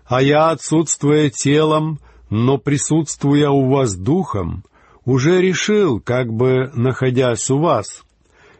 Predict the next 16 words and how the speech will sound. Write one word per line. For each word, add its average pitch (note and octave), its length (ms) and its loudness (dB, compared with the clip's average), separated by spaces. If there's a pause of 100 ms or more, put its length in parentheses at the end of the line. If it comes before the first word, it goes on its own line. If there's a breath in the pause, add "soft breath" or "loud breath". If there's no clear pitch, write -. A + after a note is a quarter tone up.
сделавшего D3+ 920 0
такое C#3+ 460 0
дело, D3 600 0 (500 soft breath)
в - 20 -16
собрании D3 760 0
вашем E3 640 0 (240 loud breath)
во G#2 240 0
имя D3 280 2
Господа D3 560 0
нашего C#3 480 0
Иисуса C3+ 460 -2
Христа, D3 680 -2 (200 loud breath)
обще C#3 460 -2
с - 80 -6
моим C3+ 560 0
духом, E3 580 0